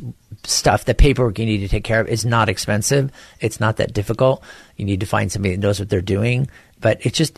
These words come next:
it's the, the benefit that it provides for your loved ones is, it's immeasurable. It's really amazing. I, I have had so much, uh, of a thrill sometimes when I, you know,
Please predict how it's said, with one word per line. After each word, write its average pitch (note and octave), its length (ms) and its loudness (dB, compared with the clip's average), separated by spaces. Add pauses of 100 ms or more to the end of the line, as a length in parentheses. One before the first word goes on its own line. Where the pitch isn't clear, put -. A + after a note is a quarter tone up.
it's - 280 -2 (200)
the, C3 320 2 (120)
the A#2 160 2
benefit D3+ 560 2
that D3 100 2
it A#2+ 80 -10
provides A#2 460 2
for C#3 100 -2
your A#2 80 2
loved G#2+ 300 2
ones A#2 340 0
is, A2 320 0 (240)
it's - 280 -2
immeasurable. B2+ 800 2 (240)
It's - 180 -2
really C#3 300 4
amazing. C#3+ 480 0
I, B2+ 220 2 (420)
I C3+ 140 4
have D3 180 4
had C3 200 4
so D3+ 320 2
much, - 460 0 (140)
uh, A#2+ 220 4 (100)
of A#2 100 0
a A2+ 80 2
thrill C#3 500 2
sometimes B2 460 0
when A#2 100 0
I, A2 100 2
you A2+ 160 -2
know, A2+ 160 0